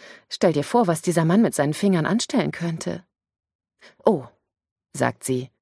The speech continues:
„jetzt hätte ich es fast vergessen.“ Sie holt einen kleinen Umschlag aus ihrer Handtasche und hält ihn Thea hin. „Für dich“,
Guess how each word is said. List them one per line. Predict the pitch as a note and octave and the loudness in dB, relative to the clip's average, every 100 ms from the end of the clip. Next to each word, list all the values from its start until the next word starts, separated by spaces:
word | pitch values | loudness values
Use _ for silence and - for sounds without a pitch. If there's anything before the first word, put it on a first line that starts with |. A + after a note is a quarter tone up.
| _ _ _ - | _ _ _ 0
„jetzt | F#3+ - - | 0 0 -4
hätte | F#3+ D3+ | -4 -4
ich | |
es | C3 - | -6 -4
fast | G3 E3+ - | -4 -4 -4
vergessen.“ | D#3 F3 C3+ G2+ F#2 _ _ _ _ _ _ _ _ _ _ _ _ | 0 2 0 -6 -12 _ _ _ _ _ _ _ _ _ _ _ _
Sie | - F#3 | -4 0
holt | F#3+ G3 | 2 2
einen | - D#3 | 0 -2
kleinen | F#3+ F#3 | 0 0
Umschlag | - F#3 - A#2+ A2+ | 2 0 0 -4 -2
aus | A#2 | -4
ihrer | - A#2+ | -2 -2
Handtasche | B2 C3 - B2+ - | -2 -2 -4 -6 -4
und | D3 D3+ | -4 -2
hält | C#3 B2 | -4 -2
ihn | C3 | -4
Thea | - C3+ A#2+ | -4 -2 0
hin. | C#3 D3 A2 - _ _ _ _ _ _ _ _ _ _ | -2 -6 -10 -14 _ _ _ _ _ _ _ _ _ _
„Für | - B3+ | 0 0
dich“, | C#4+ B3+ - - | 2 -2 -6 -14